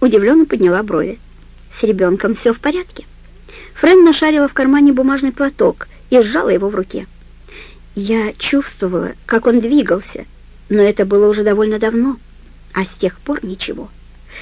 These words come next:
Я боялась. Он жив, это точно. Но у меня есть большие сомнения по поводу того, что вы могли почувствовать, как он двигается. Скорее всего,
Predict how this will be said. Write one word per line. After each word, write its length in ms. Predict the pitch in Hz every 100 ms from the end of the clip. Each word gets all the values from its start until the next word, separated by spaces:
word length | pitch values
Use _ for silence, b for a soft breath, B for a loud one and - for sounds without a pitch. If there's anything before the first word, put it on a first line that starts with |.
| B
Я 460 | - 214 233 226 196
боялась. 680 | 214 226 233 302 214 190 - - - - - - - - -
Он 220 | 220 220
жив, 380 | 214 247 208 - -
это 200 | 202 196
точно. 400 | - 196 - - - - - - - B B B
Но 160 | 247 269
у 20 |
меня 220 | 269 285
есть 220 | 285 294
большие 420 | 269 285 - 427
сомнения 520 | - 202 202 180 175 175
по 140 | 196
поводу 340 | 196 180 160 190
того, 280 | 190 240 277 -
что 200 | - 214
вы 100 | 202
могли 280 | 196 185 185
почувствовать, 600 | 170 180 311 330 - 196
как 200 | 190 233
он 100 | -
двигается. 580 | - 110 - - - - - - - - - -
Скорее 320 | - 233 240
всего, 340 | 233 - 247